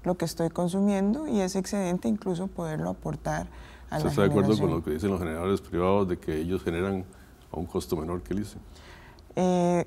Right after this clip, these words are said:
Speaker 1: no, y está demostrado con números, <laughs> ¿verdad? Eh, pero, pues, eso podría venir a disminuir las tarifas eléctricas y entonces ayuda ahí a la economía en la parte industrial, siendo más atractivo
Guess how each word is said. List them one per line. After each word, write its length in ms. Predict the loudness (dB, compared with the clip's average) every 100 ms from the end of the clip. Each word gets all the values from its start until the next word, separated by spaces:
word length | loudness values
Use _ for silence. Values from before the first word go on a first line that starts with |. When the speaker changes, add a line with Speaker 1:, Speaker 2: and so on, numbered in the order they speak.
| 0
Speaker 1:
no, 100 | 2
y 60 | 2
está 240 | 2 2
demostrado 440 | 2 0 0 -2
con 160 | 0 2
números, 480 | 4 2 0 -8 -14 -16
<laughs> 100 | -2
¿verdad? 460 | 2 2 0 -2 -4 -14 -18 -18 -16 -6
Eh, 440 | 2 4 6 4 2 0 -10 -4
pero, 1040 | 4 6 6 6 4 4 4 4 4 4 0 -8 -20 0
pues, 140 | 2
eso 160 | 4 2
podría 460 | 2 4 6 6 4
venir 340 | 4 4 4
a 80 | 4
disminuir 540 | 2 2 2 2 2
las 200 | 0 -2
tarifas 720 | -4 -2 0 0 -2 -4 -4 -4
eléctricas 760 | 0 0 0 -4 -8 -6 -10 -10 -20 -20 -4
y 60 | 2
entonces 560 | 2 4 2 4 2 2
ayuda 480 | 2 2 2 2
ahí 220 | 0 0 0
a 60 |
la 100 | -2
economía 720 | -2 -2 -2 -2 -2 -2 -2 -2
en 140 | -2 -2
la 80 |
parte 360 | -2 -4 -4 0
industrial, 640 | 0 0 -2 0 0 0
siendo 340 | -2 -2 -2 0
más 260 | 0 -2
atractivo 680 | -4 -4 -8 -4 -2 -2 -2